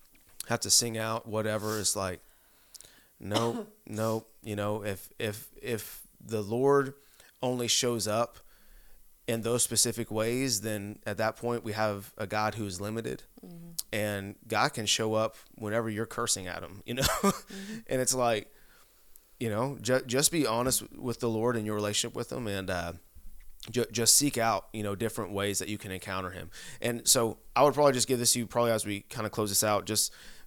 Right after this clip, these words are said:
Speaker 1: just seek out a, seek out a different way. Um, your way may be working perfectly, you know, that you encounter the Lord, but just m-, maybe just try something different, because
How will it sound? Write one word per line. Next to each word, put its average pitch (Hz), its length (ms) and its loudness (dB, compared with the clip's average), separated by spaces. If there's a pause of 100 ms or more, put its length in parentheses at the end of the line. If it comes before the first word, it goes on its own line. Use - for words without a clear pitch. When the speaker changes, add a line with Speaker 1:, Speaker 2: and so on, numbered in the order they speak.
(500)
Speaker 1:
just 117 200 4
seek 175 140 2
out 170 160 6
a, 131 100 2 (140)
seek - 260 4
out 160 280 2
a 113 100 0
different 110 400 -2
way. 92 380 -4 (400)
Um, 87 480 -2 (1500)
your 127 300 4
way 143 220 8
may 127 160 4
be 117 120 0
working 107 340 -2
perfectly, 104 760 -4
you 95 80 -4
know, 95 160 0
that 101 140 0
you 104 80 -2
encounter 98 420 -4
the 92 100 -4
Lord, 95 300 -4
but 110 100 -4
just 139 240 2 (800)
m-, 117 200 -2
maybe 139 260 2
just 151 140 0
try 139 160 2
something 123 300 -2
different, 104 360 -2
because 98 380 0